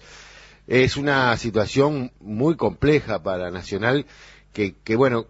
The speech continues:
yo creo que no corre riesgo de quedar afuera de la Copa Libertadores, porque está muy lejos el Tanque y River, que son los que vienen en el cuarto lugar en la tabla anual, están muy lejos de poder alcanzarlos, pero es casi seguro, casi seguro, que va a jugar,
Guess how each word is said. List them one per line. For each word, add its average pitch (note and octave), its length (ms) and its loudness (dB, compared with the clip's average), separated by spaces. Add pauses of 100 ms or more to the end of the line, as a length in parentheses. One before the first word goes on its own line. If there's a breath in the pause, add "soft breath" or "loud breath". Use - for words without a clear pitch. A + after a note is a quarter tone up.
(300)
yo D3 200 -2
creo E3+ 160 4
que D#3 100 0
no D3 140 2
corre D3+ 340 2
riesgo C3+ 480 2
de B2 80 2
quedar A2+ 300 -2
afuera A2+ 480 0
de G2+ 180 2
la G2 140 0
Copa F#2+ 260 -4
Libertadores, F2+ 680 2 (160)
porque F2 360 -2
está F2+ 380 0
muy G2 240 -2
lejos G#2 560 0
el D2 140 -6
Tanque G2 400 -2
y F2 60 -2
River, G2 360 2
que F2 80 -6
son G2 140 -4
los F2 100 -2
que - 100 -6
vienen F#2 380 0 (320 loud breath)
en E2+ 100 -8
el E2 120 -8
cuarto G2+ 320 0
lugar G2+ 240 2
en F#2+ 60 -2
la F#2+ 100 -2
tabla G2 220 -2
anual, F#2+ 180 0
están G#2 180 -2
muy G#2+ 160 -2
lejos G2+ 300 0
de G2 80 -2
poder F#2 260 0
alcanzarlos, F2+ 640 -2
pero F#2+ 180 -4
es - 120 -6
casi C#3+ 380 -2
seguro, A#2 640 2 (160)
casi G2+ 360 -2
seguro, G2+ 520 0 (440 loud breath)
que G2 140 -2
va F#2+ 120 2
a G2+ 40 0
jugar, A2 540 2